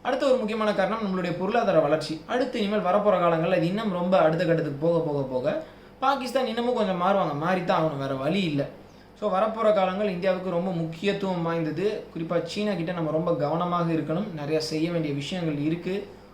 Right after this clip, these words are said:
பொருளாதார வளர்ச்சி, அதை தான் நான் திருப்பி திருப்பி சொல்றேன். அது பெரிய அளவுக்கு போனா மட்டும்தான் நம்ம டைரக்டா சைனாவோட போட்டி போட முடியும். பாகிஸ்தான் அந்த டாபிக்ல இருந்து எடுத்துருவோம். சைனாவோட போட்டி போறதை பத்தி நான் சொல்றேன்.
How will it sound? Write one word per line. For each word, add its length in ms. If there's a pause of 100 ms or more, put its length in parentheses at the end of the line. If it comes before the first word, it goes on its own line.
(320)
பொருளாதார 440
வளர்ச்சி, 500
அதை 120
தான் 120
நான் 120
திருப்பி 200
திருப்பி 220
சொல்றேன். 340 (300)
அது 300 (380)
பெரிய 220
அளவுக்கு 280
போனா 300
மட்டும்தான் 680 (300)
நம்ம 160
டைரக்டா 600
சைனாவோட 460
போட்டி 180
போட 180
முடியும். 280
பாகிஸ்தான் 500
அந்த 160
டாபிக்ல 200
இருந்து 280
எடுத்துருவோம். 520
சைனாவோட 340
போட்டி 160
போறதை 260
பத்தி 160
நான் 140
சொல்றேன். 360